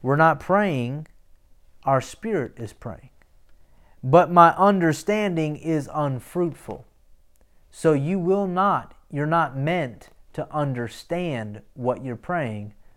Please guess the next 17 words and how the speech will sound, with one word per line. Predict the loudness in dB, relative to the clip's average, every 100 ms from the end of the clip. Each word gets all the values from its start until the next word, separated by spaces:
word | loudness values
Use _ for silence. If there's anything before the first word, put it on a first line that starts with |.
| -12
when | -6 -6
you | -6
pray | -6 -2 -2 -2 -8 -16 _ _ -14
in | -12 -12
tongues, | -14 -12 -12 -12 -18 -20 -20 -20 -20 -20 -20 -12
when | -8
you | -8 -10
pray | -6 -4 -4 -6 -10 _ -20
in | -14 -12
the | -14
Spirit. | -14 -14 -14 -16 -20 _ -20 -20 -20 -18
You're | -8
not | -4 -4
meant | -6 -6
to | -8
understand. | -6 -6 -8 -10 -8 -8
Your, | -8